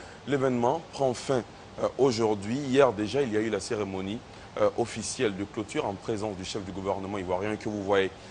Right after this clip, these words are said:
en image. Daniel Kablan-Duncan a ensuite animé une conférence de presse et face aux journalistes, il a fait un bilan provisoire de ce grand rendez-vous de l'investissement privé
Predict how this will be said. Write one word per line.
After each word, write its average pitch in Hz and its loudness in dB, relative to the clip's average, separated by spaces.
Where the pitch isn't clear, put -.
en 117 0
image. 110 4
Daniel 113 2
Kablan-Duncan 101 -2
a 107 0
ensuite 110 -6
animé 101 0
une 127 4
conférence 113 2
de 104 -2
presse 123 2
et 101 0
face 120 0
aux 110 -4
journalistes, 104 -4
il 98 -4
a 95 0
fait 117 -8
un 98 -4
bilan 104 -2
provisoire 95 4
de 113 2
ce 131 2
grand 131 4
rendez-vous 107 0
de 104 0
l'investissement 101 -2
privé 113 -2